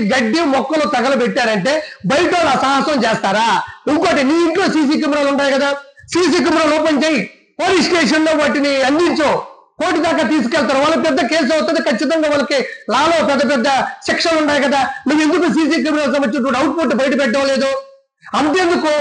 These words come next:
నీ సీసీ కెమెరాలు ఎప్పుడు నిఘాలో ఉంటాయి, నువ్వేం మామూలుడే కాదు కదా. నీ ఇంటి చుట్టూ ఉన్న సీసీ కెమెరాల పర్యవేక్షణలో ఏ పక్క నుంచి ముప్పు వస్తుంది, ఏ పక్క నుంచి ప్రమాదం వస్తుంది, ఎవరు ఏదైనా, ఆ, ఏమన్నా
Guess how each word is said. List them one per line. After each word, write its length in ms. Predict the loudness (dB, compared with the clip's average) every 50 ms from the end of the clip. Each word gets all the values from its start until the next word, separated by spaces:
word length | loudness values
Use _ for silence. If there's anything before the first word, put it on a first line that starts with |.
| -2 -4 -6 -4 -2
నీ 80 | 0 0 2 2
సీసీ 260 | 2 0 2 2 0 0 0
కెమెరాలు 360 | 0 0 0 0 0 0 0 0
ఎప్పుడు 180 | 0 0 0 2 2
నిఘాలో 300 | 2 2 2 0 0 0 0 0
ఉంటాయి, 240 | 0 -2 -2 -2 -4 -6 -12 -18 -20 _ _ _ _
నువ్వేం 220 | -4 -2 -2 0 0 0
మామూలుడే 380 | 0 2 2 2 2 2 0 0 0
కాదు 140 | 0 0 0 0
కదా. 160 | 0 0 0 0 -2 -4 -8 -6 -2
నీ 60 | 0 0 2 2
ఇంటి 140 | 2 2 0 0
చుట్టూ 180 | 0 0 0 0 0
ఉన్న 80 | 0 0 0
సీసీ 180 | 0 0 0 0 0
కెమెరాల 240 | 0 0 0 0 0 0
పర్యవేక్షణలో 480 | 0 0 0 0 0 0 0 0 0 0 0 0
ఏ 40 | 0 0
పక్క 160 | 0 0 0 -2 -2
నుంచి 140 | 0 -2 -2 -2
ముప్పు 160 | -2 -2 -2 -2
వస్తుంది, 320 | -2 0 -2 -2 0 -2 -2 -4 -6 -12 -20 -10 -4 -2 0
ఏ 20 | 0 2 0
పక్క 140 | 0 0 0 0
నుంచి 140 | 0 0 0 0
ప్రమాదం 360 | 0 2 2 2 2 2 2 0
వస్తుంది, 280 | 0 0 0 0 0 0 0 0
ఎవరు 260 | 2 2 2 2 2 2 2 2 0 0 -2 -6 -12 -12 -6 -2 0
ఏదైనా, 280 | 0 2 2 2 2 2 2 2 2 2
ఆ, 40 | 2 0 0 0
ఏమన్నా 240 | 0 0 0 0